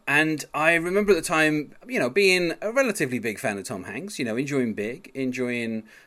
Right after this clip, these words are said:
um, uh, I, I, I don't know, a couple of his other eighties things. Uh, not Bachelor Party, 'cause, uh,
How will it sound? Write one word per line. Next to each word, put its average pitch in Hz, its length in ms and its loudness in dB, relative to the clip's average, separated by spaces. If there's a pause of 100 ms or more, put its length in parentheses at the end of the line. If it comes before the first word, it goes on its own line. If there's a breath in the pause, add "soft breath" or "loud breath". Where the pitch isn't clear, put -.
(200 loud breath)
um, 104 640 -6 (180)
uh, 87 500 -16
I, 107 160 -10 (160)
I, 104 120 -10 (200)
I 131 60 -6
don't 101 120 -4
know, 101 100 -6
a 98 40 -8
couple 123 220 -8
of 110 60 -10
his 110 180 -6
other 113 200 -4
eighties 110 300 -6
things. 123 300 -4 (380 loud breath)
Uh, 92 180 -6
not 170 160 2
Bachelor 98 280 -4
Party, 107 300 -8
'cause, 95 220 -10
uh, - 200 -12